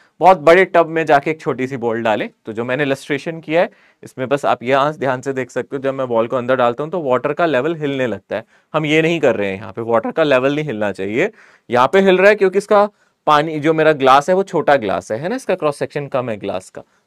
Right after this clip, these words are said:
तो बड़े सिस्टम में जाके, एक बड़े टब में जाके आप, या फिर बड़े सी एक बकेट में आप क्या कर सकते हो, उसको डाल सकते हो और इस तरीके से ऑसिलेट करा सकते हो, ठीक है? क्लियर?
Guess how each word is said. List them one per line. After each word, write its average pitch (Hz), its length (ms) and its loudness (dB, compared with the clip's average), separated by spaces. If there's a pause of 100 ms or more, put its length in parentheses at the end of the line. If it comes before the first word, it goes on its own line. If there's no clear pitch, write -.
तो 151 60 -6
बड़े 165 260 4
सिस्टम 165 440 -4
में 151 160 -4
जाके, 120 300 2
एक 135 140 -6
बड़े 180 220 4
टब 147 260 2
में 143 180 -4
जाके 120 340 0
आप, 123 220 0 (300)
या 120 60 -2
फिर 131 140 -6
बड़े 131 260 2
सी 147 120 -2
एक 127 120 -4
बकेट 156 380 -2
में 147 80 -2
आप 127 180 -2
क्या 131 140 -2
कर 123 160 -4
सकते 123 320 -10
हो, - 20 -4
उसको 123 220 -8
डाल 110 260 -2
सकते 127 320 -12
हो 151 60 -4
और 135 80 -6
इस - 120 -14
तरीके 117 280 -6
से 151 120 -6
ऑसिलेट 123 600 -2 (440)
करा 127 220 6
सकते - 360 -14
हो, 120 180 -20 (880)
ठीक 180 140 0
है? 262 80 4
क्लियर? - 840 2